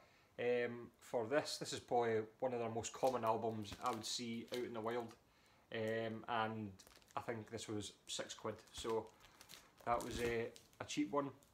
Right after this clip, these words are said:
And like I said, don't get put off by if they're cheap. You don't want to just be hunting,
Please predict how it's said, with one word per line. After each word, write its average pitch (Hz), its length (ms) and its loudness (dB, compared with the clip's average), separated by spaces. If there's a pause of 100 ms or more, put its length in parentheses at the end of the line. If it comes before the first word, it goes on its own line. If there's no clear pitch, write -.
And 143 120 -2
like 160 160 2
I 123 40 -2
said, 143 280 0
don't 165 180 2
get 147 160 0
put 143 120 -2
off 131 280 0
by 117 140 2
if 117 160 -4
they're 110 100 -4
cheap. - 380 -10 (240)
You 127 100 -10
don't 156 140 0
want 120 180 2
to 117 60 -4
just - 260 -4
be 120 80 -6
hunting, 117 480 -6